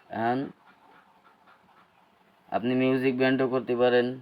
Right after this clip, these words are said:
তো আমি এনতে মোটামুটি সবগুলোই দেব। হুম, সবগুলো দিয়েই ক্রিয়েট করলাম, যেটা আমার খাটে।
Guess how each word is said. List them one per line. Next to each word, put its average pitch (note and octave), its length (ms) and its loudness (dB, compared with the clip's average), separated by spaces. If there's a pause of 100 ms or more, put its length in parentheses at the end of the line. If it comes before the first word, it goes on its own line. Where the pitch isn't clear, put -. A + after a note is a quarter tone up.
(360)
তো A2+ 80 -2
আমি A#2 340 0
এনতে C#3 400 -2 (1120)
মোটামুটি B2 500 0
সবগুলোই G#2+ 500 -2
দেব। F2 220 -8 (960)
হুম, - 140 -12 (840)
সবগুলো A#2 380 -2
দিয়েই B2 240 2
ক্রিয়েট F#2 300 -6
করলাম, - 300 -12 (580)
যেটা A#2+ 340 4
আমার A2+ 180 2
খাটে। G#2 320 0